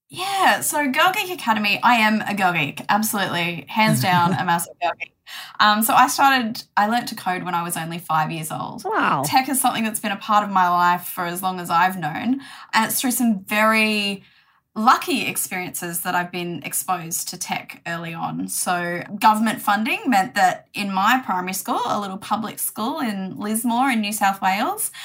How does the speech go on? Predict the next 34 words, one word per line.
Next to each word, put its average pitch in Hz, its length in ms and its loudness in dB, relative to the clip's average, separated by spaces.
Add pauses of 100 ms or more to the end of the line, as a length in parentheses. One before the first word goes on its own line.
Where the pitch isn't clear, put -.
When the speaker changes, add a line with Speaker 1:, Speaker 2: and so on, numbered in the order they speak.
(300)
Speaker 1:
meant 240 280 2
that 214 160 4
we 262 100 2
had 302 160 2
a 320 60 -2
classroom 220 720 2
full 240 280 -6
of 226 140 0
computers 196 800 -6
and 196 480 2 (440)
we 269 180 2
didn't 202 180 0
know 190 140 4
how 185 160 6
to 180 60 -2
use 226 220 -2
it, 262 300 -4
neither 247 260 2
did 190 200 -4
my - 100 0
teacher. 262 520 2
So - 140 -4
we 330 100 2
all 311 120 6
just 247 260 2
jumped 269 400 4
in 262 200 4
and 226 180 2
had 240 260 6
to 233 60 0
play, 226 360 4
press 247 340 2
the 226 80 -2
buttons, 214 720 0